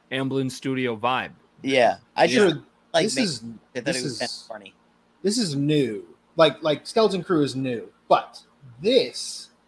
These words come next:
Speaker 3: opens so many doors for what new Star Wars could be, because this is a completely different galaxy. That is something super valuable about this episode. And I was worried that it would just be they go to a different galaxy and it's just Thrawn on a ship.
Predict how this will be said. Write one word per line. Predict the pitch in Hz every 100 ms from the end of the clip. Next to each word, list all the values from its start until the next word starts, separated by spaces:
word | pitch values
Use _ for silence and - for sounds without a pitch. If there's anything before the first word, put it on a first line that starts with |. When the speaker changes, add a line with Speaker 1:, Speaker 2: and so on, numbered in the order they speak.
| _
Speaker 3:
opens | 175 160 165 139
so | - - 170 160
many | 196 185 180 170
doors | 143 127 123 131 143 160
for | - 131
what | 135 - 131
new | 123 135
Star | - 127 127
Wars | 123 123 -
could | 117 101
be, | 107 107 131 151 _ _
because | - 147 156 135
this | 143 -
is | 131
a |
completely | 131 131 123 139 131 123
different | 117 117 110 104
galaxy. | 101 92 - - - _ _ _ _ - 120
That | 160 185 -
is | 151
something | - 143 139 127
super | - - 240 180 160
valuable | 139 139 135 131 117 117
about | 113 117 -
this | 113 117
episode. | 110 110 - 101 _ _ _ -
And | 151
I |
was | 170 151
worried | 135 165 233 247 196
that | 165 156
it | 165
would | 165 127
just | 170 175 - -
be | 143 143 143
they | 139
go | 139 147
to | 151
a |
different | 135 139 131
galaxy | 131 127 127 -
and | 127
it's | 117 -
just | 120 - _ _ _ -
Thrawn | 135 135 127
on | 120
a | 117
ship. | - 123